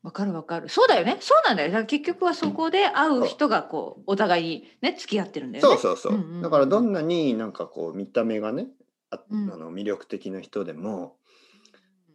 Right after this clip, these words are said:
Speaker 1: うん。
Speaker 2: なんかあのー、まあ、ぼ-、僕にとってですよ。僕にとっては、こう、なんかこう、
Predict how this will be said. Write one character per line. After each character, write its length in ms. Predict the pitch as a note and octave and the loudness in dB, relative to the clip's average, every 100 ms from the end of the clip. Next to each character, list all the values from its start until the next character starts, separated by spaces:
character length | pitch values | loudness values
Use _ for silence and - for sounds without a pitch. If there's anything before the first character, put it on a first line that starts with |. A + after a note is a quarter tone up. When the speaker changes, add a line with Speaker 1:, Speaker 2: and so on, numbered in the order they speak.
| _ | _
Speaker 1:
う 40 | - | -16
ん。 0 | |
Speaker 2:
な 60 | |
ん 60 | - | -12
か 140 | F2+ | -10
あ 60 | E2+ | -10
の 1040 | E2+ E2 E2 E2 E2 D#2+ D#2+ D#2+ D#2+ D#2+ - | -10 -8 -8 -8 -8 -10 -10 -12 -14 -14 -16
ー、 60 | - _ _ _ _ _ _ _ - | -18 _ _ _ _ _ _ _ -8
ま 100 | G2 | -6
あ、 40 | |
ぼ-、 180 | E2+ A#2 | 0 2
僕 240 | B2+ F3+ | 4 4
に 100 | F3+ | 4
と 120 | F3+ | 2
っ 60 | F#3+ | 0
て 120 | G#2 | 0
で 80 | D2+ | -4
す 100 | - | -2
よ。 100 | D#2 | -2
僕 220 | - - | 0 2
に 100 | C#3 | 2
と 140 | C#3 D#3+ | 4 2
っ 80 | |
て 100 | - | 2
は、 480 | B2+ E3 C3+ F2 - _ _ - _ _ _ _ _ _ _ | 4 6 6 2 -6 _ _ -20 _ _ _ _ _ _ _
こ 400 | F2+ D#2+ D#2+ D#2+ | -2 -2 -2 -6
う、 40 | |
な 80 | E2+ | -12
ん 40 | |
か 140 | D#2+ - | -14 -16
こ 640 | - D#2 D#2 D#2 D#2 | -8 -8 -6 -10 -12
う、 20 | - | -16